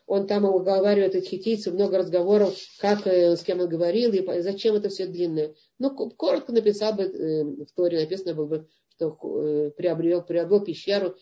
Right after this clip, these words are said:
и там захоронил Сару. А нет. Дело в том, что, э, дело в том, что рассказывает нам еще Мидраш, говорит, есть ответ на этот вопрос.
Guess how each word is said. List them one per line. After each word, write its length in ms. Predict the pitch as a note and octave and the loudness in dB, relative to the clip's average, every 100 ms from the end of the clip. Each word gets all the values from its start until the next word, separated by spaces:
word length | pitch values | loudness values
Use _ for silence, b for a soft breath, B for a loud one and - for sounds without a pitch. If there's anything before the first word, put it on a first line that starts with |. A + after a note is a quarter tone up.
| _ | _
и 80 | C#3+ | -4
там 200 | E3+ D#3+ | -2 -2
захоронил 420 | D#3 D3+ D3+ D#3+ | -4 -6 -4 -6
Сару. 400 | D#3+ C3 B2+ - _ _ _ _ | -6 -10 -12 -16 _ _ _ _
А 100 | C#3+ | -6
нет. 320 | C#3+ D3 C3 _ _ _ _ _ | -4 -6 -8 _ _ _ _ _
Дело 260 | D#3+ E3+ E3+ | -4 -2 -2
в 100 | E3+ | -2
том, 200 | G#3+ A3 | -2 -2
что, 340 | - E3 D#3 b b b b b b b _ _ | -4 -6 -6 b b b b b b b _ _
э, 840 | - D#3 D#3+ D#3+ D#3+ D#3+ D#3+ D#3 D3+ C#3 _ _ _ _ _ _ _ _ _ _ _ _ - | -8 -4 -2 0 0 0 0 0 -2 -4 _ _ _ _ _ _ _ _ _ _ _ _ -8
дело 280 | E3+ F#3 F3+ | -2 0 0
в 60 | |
том, 240 | - A#3 G#3+ | 2 2 2
что 520 | - F3+ E3 E3 - - - - - | -2 0 0 0 -4 -8 -8 -12 -12
рассказывает 720 | - F3+ - G#3 G#3 G3 F3+ | -8 -8 -4 0 2 2 0
нам 240 | E3+ E3 D3+ | 0 -2 -4
еще 280 | - - F#3+ | -6 -6 -2
Мидраш, 680 | F#3+ F#3 F#3 F#3 - - _ _ _ _ _ _ _ _ | -2 -2 -4 -6 -12 -18 _ _ _ _ _ _ _ _
говорит, 640 | D3+ D#3+ D#3+ E3+ F#3+ - _ _ _ _ | -8 -6 -4 -2 -2 -4 _ _ _ _
есть 240 | D#3 D#3+ D#3+ | -10 -10 -10
ответ 320 | D3+ F#3 - | -10 -8 -8
на 60 | C3 | -8
этот 160 | B2+ | -10
вопрос. 540 | B2+ - B2 - - | -16 -16 -18 -18 -20